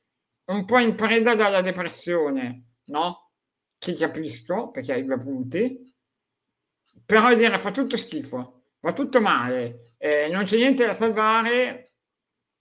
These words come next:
secondo me ti porta poco lontano. Ecco, e voglio dire, il Milan che oggi giustamente, a cui giustamente oggi facciamo i complimenti, due anni fa cosa dicevamo? Che sia una pippa,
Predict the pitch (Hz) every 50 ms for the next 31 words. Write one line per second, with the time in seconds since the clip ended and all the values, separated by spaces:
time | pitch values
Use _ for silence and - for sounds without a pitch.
0 | _ _ _ _ - - - 190 180 202 202 208 214 240 240 240 247 202 180 190
1 | 190 - - 185 175 - 175 160 180 175 170 160 156 156 170 170 160 143 139 131
2 | 127 127 127 - - _ _ _ _ _ _ - 165 156 147 127 - 147 147 -
3 | - - 196 196 190 190 180 - - - - _ _ _ - 180 196 202 226 240
4 | 214 196 175 170 180 196 226 240 254 247 233 190 - 196 208 214 208 - 190 180
5 | - 156 151 143 165 185 185 - - _ - 170 160 165 170 180 180 175 - 180
6 | 175 180 180 185 185 _ _ _ _ _ _ _ _ 147 139 120 151 185 165 165
7 | 156 - 160 165 180 185 185 156 160 160 165 165 156 147 - - 156 151 143 -
8 | 143 143 135 135 135 139 127 107 104 110 117 117 120 123 117 120 - _ _ _
9 | _ _ _ _ _ _ _ _ _ _ _ - 175 208 220 220 220 220 214 -
10 | 262 269 269 214 165 151 151 147 143 - - 151 139 123 117 120 123 131 127 -
11 | - _ _ _ _ _ _ _ - 147 139 - - - 151 147 156 185 190 233
12 | 240 247 247 247 240 240 247